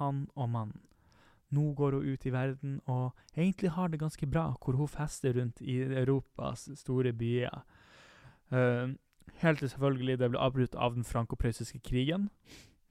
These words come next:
som kommer ut av ingenting, Seventh Heaven-style. Eh, og under denne krigen så blir hun også skadet, og hun blir blind. Eller hun begynner å bli blind.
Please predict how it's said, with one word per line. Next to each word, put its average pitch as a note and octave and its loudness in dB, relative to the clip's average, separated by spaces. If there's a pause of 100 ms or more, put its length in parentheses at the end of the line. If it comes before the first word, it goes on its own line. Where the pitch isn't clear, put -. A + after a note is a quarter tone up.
(160)
som C3 0
kommer B2+ 2
ut B2+ -2
av C3 2
ingenting, C3+ 0
Seventh A#2 -4
Heaven-style. E3 0 (1000)
Eh, C3 2 (600)
og D3 2
under C#3+ 2
denne C#3 0
krigen C#3 -2
så - -6
blir C3 -2
hun C3 -2
også C3 -4 (200)
skadet, E3 0 (500)
og C3 0
hun C#3 -2
blir B2+ -2 (160)
blind. A#2 -6 (880)
Eller C3+ 4
hun C#3+ 2
begynner C#3+ 2
å C3 -2
bli C3+ -2
blind. C#3 -6